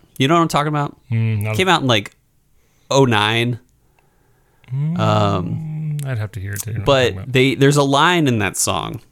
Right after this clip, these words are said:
Speaker 1: which turned me off to the band completely.
Speaker 2: Oh, really? What's the line?
Speaker 1: And here's the line. "We ran like vampires from a thousand burning suns." And it just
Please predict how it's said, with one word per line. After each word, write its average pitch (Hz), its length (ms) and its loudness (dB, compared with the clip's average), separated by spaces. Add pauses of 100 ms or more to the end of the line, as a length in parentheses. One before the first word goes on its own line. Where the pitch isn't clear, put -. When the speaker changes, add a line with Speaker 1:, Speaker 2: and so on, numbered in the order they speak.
Speaker 1:
which 127 340 -2
turned 147 400 0
me 156 140 4
off 120 320 0
to - 80 -4
the 117 120 0
band 104 640 0
completely. 101 1160 -8
Speaker 2:
Oh, 110 80 0
really? 107 440 -2
What's 113 240 -4
the 120 140 -8
line? 110 240 -4
Speaker 1:
And 107 140 -4
here's 117 300 0
the 123 100 2
line. 101 420 0 (1160)
"We 127 520 0 (240)
ran 143 540 0 (120)
like 123 280 0
vampires 117 840 0 (100)
from 123 260 0
a 110 40 2
thousand 120 560 0
burning 110 340 2
suns." - 580 -4 (300)
And 127 120 4
it 127 80 4
just 131 300 -2